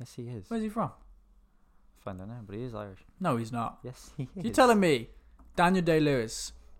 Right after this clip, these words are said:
Speaker 2: one of the greatest actors of our generation, is Irish?
Speaker 1: Yep.
Speaker 2: No way.
Speaker 1: Okay, he's dual British and Irish.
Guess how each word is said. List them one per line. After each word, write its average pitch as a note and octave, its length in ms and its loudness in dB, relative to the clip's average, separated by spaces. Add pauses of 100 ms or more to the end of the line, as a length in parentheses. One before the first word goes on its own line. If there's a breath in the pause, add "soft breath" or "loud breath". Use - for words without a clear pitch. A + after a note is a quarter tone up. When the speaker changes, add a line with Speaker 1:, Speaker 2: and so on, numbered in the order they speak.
(140)
Speaker 2:
one D3 120 -2
of C#3 60 -2
the C#3+ 80 0
greatest D3+ 680 2
actors C3+ 500 2
of C3+ 180 -2
our C3+ 120 4
generation, B2+ 500 -4
is A2+ 200 -10
Irish? A#2 560 -6
Speaker 1:
Yep. - 240 -10 (220)
Speaker 2:
No B2 260 -2
way. A2 440 -8 (240)
Speaker 1:
Okay, G2+ 180 -14
he's F2+ 100 -16 (100)
dual G2 320 -6 (320)
British F#2+ 300 -14
and G2 80 -12
Irish. F#2+ 200 -14